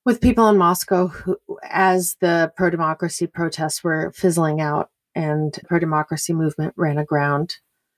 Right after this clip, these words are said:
under a wave of political repression. Um, and one pro-Kremlin Duma deputy, who I think is no longer in the Duma, told me, you know,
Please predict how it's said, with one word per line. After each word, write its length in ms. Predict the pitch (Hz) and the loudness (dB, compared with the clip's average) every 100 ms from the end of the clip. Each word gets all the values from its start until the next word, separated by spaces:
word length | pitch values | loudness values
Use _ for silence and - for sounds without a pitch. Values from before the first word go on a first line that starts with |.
| _ _ - | _ _ 2
under 220 | 175 170 | 4 4
a 60 | |
wave 220 | 160 156 151 | 4 2 0
of 160 | 151 | -6
political 420 | - 165 151 160 | -4 -2 -2 -6
repression. 680 | 156 151 156 170 185 185 180 - _ - | -8 -8 -6 -8 -4 -2 -4 -6 _ 0
Um, 480 | 170 165 165 170 202 _ | 2 2 0 -2 -6 _
and 240 | 180 180 175 | 4 4 6
one 640 | 196 196 190 190 196 - - _ _ _ _ _ _ _ _ _ _ _ - | 6 6 4 2 0 -2 -12 _ _ _ _ _ _ _ _ _ _ _ -10
pro-Kremlin 1080 | - 180 170 - 175 175 160 165 160 165 - _ _ _ 160 | 2 4 4 0 -2 0 2 2 0 -2 -4 _ _ _ -6
Duma 320 | 180 170 160 | 2 4 2
deputy, 640 | 156 156 - 156 151 151 165 _ _ _ _ | 0 -2 0 -2 0 -2 -4 _ _ _ _
who 140 | 180 180 | -6 -6
I 80 | 170 | -6
think 200 | 233 226 | -4 -2
is 120 | 175 | -2
no 140 | 165 156 | 0 0
longer 260 | 151 151 | 0 0
in 100 | 156 | 0
the 100 | 156 | 0
Duma, 260 | 160 160 151 | 0 0 0
told 260 | - 165 | 0 0
me, 300 | 160 160 160 - - - - - - _ _ | 2 2 0 -2 -16 -20 -20 -20 -20 _ _
you 80 | 220 | 6
know, 260 | 185 180 | 6 4